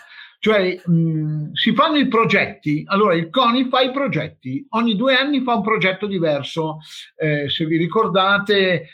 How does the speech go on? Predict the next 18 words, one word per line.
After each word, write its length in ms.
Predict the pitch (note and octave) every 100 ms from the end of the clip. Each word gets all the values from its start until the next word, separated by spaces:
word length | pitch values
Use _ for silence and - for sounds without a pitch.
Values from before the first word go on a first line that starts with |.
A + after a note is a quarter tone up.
| _
eh, 920 | - C#3+ C3+ C3+ C3+ C3 B2+ B2+ B2 B2 B2 B2 - _ _ _ _ _ C#3+ - _ _ _ _ - - - - _ _
in 140 | D#3 B2+
questi 300 | D3 C3+ D#3+
ultimi 460 | D3+ D3+ E3+ G3 E3+
anni 340 | D3 F3+ G3
sono 280 | F#3+ F3 F3
cambiati 720 | G#3 G3 D#3+ E3 F3 E3+ F#3+
i 80 | D#3+
progetti, 800 | D3+ D3 A#3 - - - G#2+ G#2 - - -
quindi 480 | _ D3+ C#3+ C3 C3 C3
facciamo 720 | D#3 D#3 E3 E3 D#3 D#3 D3
sport 320 | - D#3+ C#3
di 100 | E3+
classe, 640 | F3 A3+ G3+ G3+ G#3+ G#3
facciamo 880 | G#3 C3 - D#3 D3+ C#3+ C#3 C3+ B2 - _ _
questo, 580 | G#3+ A3 D#3 - G3+ G3
facciamo 580 | D#3 - E3 D3 D3 E3+
l'altro, 720 | G#3+ F3+ F3 E3 G3+ A3+